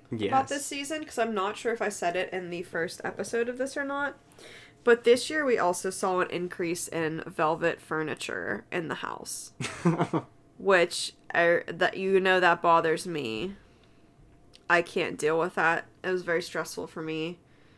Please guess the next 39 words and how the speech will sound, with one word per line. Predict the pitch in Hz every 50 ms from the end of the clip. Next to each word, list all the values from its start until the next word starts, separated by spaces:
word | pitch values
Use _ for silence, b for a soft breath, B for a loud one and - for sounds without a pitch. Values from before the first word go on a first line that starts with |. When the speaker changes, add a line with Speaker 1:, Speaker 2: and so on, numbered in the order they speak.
| b b b b b b b _ _ _ -
Speaker 1:
And | 170 175 170 170 170 170 165 165 165 170 180 - -
I | - 175 196
don't | 233 269 247
know | 208 202 214 240
if | 226 -
when | 202 190
they | 185
did | 180 185 180
the | 160
red | 160 160 160
carpet | - 180 170 180 208 214
thing, | - 226 226
if | 208 202 -
that | - - -
was | 196 202 214
made | 226 226
out | 226 226 226
of | 226 226
velvet | 226 226 226 233 233
or | 233 226
not. | 226 226 233 233 226 -
It | - 175
almost | 185 220 285 359 359 -
seemed | 359 294
like | 277 262
it | 214 -
might | 190 190 180 165 160
have | 175 170
been | 160 165 156
different, | 160 165 175 156 -
but | 170
I | 165 165
was | 175 170
thinking, | 202 175 175
like, | 170 160 92
"I | 135 170
won't | 165 120 120
even | 110 107 -
play." | - - - - 202